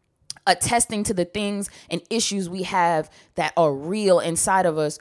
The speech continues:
we are shooting down someone else, someone's kid, someone,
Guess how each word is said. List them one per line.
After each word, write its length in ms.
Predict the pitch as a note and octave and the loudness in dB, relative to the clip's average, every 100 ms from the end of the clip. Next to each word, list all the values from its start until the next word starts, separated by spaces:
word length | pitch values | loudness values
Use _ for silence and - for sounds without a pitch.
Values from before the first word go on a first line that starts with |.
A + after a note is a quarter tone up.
| _ | _
we 200 | - G#3+ | -4 0
are 80 | A3 | 0
shooting 640 | F3+ - - A#3 G#3 F3+ | 2 0 0 0 -2 -4
down 440 | F3 F3+ F3+ E3 D3+ _ _ | -2 0 0 -2 -6 _ _
someone 480 | - - A3+ G3+ G3 | 0 2 4 2 2
else, 240 | G3+ F#3 | 2 2
someone's 340 | - G#3 G3 - | 0 -2 -4 -8
kid, 460 | - A#3 G3+ G3 - - | -4 0 0 -2 -8 -10
someone, 380 | - G3 G3+ G3 | -2 0 0 -2